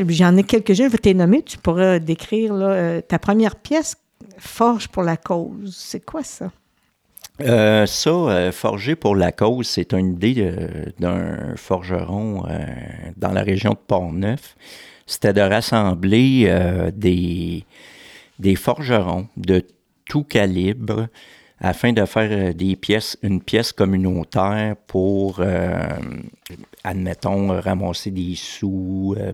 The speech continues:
Speaker 2: pour, euh,
Speaker 1: Levée de fonds,
Speaker 2: pour
Speaker 1: genre,
Speaker 2: une levée de
Speaker 1: ouais.
Speaker 2: fonds pour, euh, une œuvre caritative, et ainsi de suite. Euh, ça, ça a duré, euh, si je me souviens bien, deux ans.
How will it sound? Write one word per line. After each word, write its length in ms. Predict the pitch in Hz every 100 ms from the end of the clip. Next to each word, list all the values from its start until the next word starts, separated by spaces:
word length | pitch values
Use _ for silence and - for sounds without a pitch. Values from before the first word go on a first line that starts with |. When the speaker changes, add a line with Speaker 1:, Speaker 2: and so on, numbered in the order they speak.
| -
Speaker 2:
pour, 340 | - 92 87
euh, 100 | 101 98 -
Speaker 1:
Levée 260 | 170 170 156
de 60 | -
fonds, 200 | - 180
Speaker 2:
pour 160 | 185
Speaker 1:
genre, 220 | 180 180
Speaker 2:
une 180 | 113 107
levée 240 | 101 95 92
de 60 |
Speaker 1:
ouais. 60 | 85
Speaker 2:
fonds 320 | 85 101 95
pour, 320 | - 98 85
euh, 80 | 92
une 200 | 90 92
œuvre 180 | 92 -
caritative, 880 | 95 85 - 85 - - 90 90 104
et 140 | 85
ainsi 200 | 87 -
de 60 | -
suite. 220 | - - - - - - _
Euh, 180 | 92 85
ça, 220 | - 107
ça 160 | 101 87
a 80 | 90
duré, 760 | 82 87 87 82 98 101 101
euh, 360 | 90 87 85 85
si 220 | 80 - 85
je 100 | 87
me 100 | 87
souviens 400 | - 92 92 82
bien, 300 | 90 90 95
deux 600 | 92 104 98 98 87 85
ans. 260 | 95 113